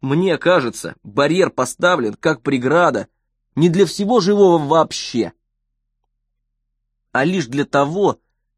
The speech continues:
что думает и чувствует. Это преграда для жизни высокоразвитой, обладающей сознанием».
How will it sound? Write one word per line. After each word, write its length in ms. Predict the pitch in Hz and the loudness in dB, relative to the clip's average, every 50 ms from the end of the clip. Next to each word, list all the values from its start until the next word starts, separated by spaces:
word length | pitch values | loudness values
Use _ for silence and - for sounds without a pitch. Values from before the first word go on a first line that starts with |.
| _ _ | _ _
что 300 | - - - - 185 - | -16 -6 0 0 0 0
думает 600 | 110 117 226 262 247 208 151 123 107 107 - _ - | 2 2 2 2 4 4 2 0 0 -2 -6 _ -6
и 120 | 190 175 | -6 -6
чувствует. 720 | - - - 226 190 - - - - 98 87 85 - _ _ _ _ _ _ _ _ _ _ _ _ _ _ _ _ _ _ _ _ _ _ _ | -4 -6 -4 -4 -4 -4 -6 -8 -10 -10 -10 -10 -12 _ _ _ _ _ _ _ _ _ _ _ _ _ _ _ _ _ _ _ _ _ _ _
Это 400 | - 135 151 156 151 135 147 143 | -2 0 0 0 0 0 -2 -4
преграда 500 | 127 - 139 123 127 147 160 165 143 143 | -2 -2 -2 -2 0 2 2 2 2 0
для 220 | 135 131 143 139 127 | 0 0 0 0 0
жизни 480 | 117 156 185 175 143 151 156 139 - _ _ _ _ | -2 -2 -2 -2 0 0 -2 -2 -4 _ _ _ _
высокоразвитой, 1200 | - 123 156 147 - - 185 185 175 - 180 175 180 202 202 190 143 120 117 113 - - 76 - _ _ _ _ _ _ _ _ _ _ _ _ | -4 -2 -2 -2 -2 -2 -2 -2 0 2 2 2 2 2 2 2 0 0 -4 -6 -6 -8 -12 -12 _ _ _ _ _ _ _ _ _ _ _ _
обладающей 640 | - 127 139 143 139 156 170 165 160 165 - 175 | 0 2 2 2 2 4 2 2 2 0 -2 -4
сознанием». 840 | 160 - 170 165 135 143 160 185 190 185 160 123 107 90 85 - | -2 0 -2 0 0 0 0 2 2 0 0 -2 -4 -6 -8 -10